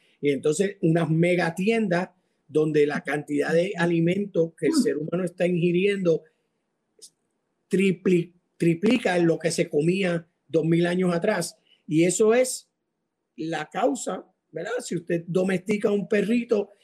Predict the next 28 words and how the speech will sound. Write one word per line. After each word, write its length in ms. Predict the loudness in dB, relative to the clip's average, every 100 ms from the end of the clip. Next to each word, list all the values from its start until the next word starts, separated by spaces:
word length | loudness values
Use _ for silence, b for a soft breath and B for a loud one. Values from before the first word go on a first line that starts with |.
| b
y 140 | 0
le 140 | 2 2
da 140 | 0
más 360 | -2 -4 -4 -4
de 100 | -2
la 160 | -2
comida 500 | -2 -2 0 0 0 0
que 140 | 0
él 140 | 0
se 180 | -2 -4
merece 460 | 0 0 0 0 0
y 60 |
lo 160 | 2 2
pone 220 | 2 2
obeso, 560 | 2 2 0 -2 -2 -4 _ _ _
pues 280 | 0 0 -2
terminamos 920 | 0 0 0 0 2 2 0 -2 -6
con 180 | -2 0
enfermedades 920 | 0 0 -2 -2 0 2 2 0 -8 _ _ _ -10
a 160 | -6
causa 420 | 0 0 2 2
de 80 | 2
exceso 540 | 0 -2 0 2 2 2
de 100 | 0
alimentación, 840 | 0 -2 -4 -6 -2 2 2 0
en 140 | -6 -6
este 220 | -6 -4
caso, 360 | -2 0 0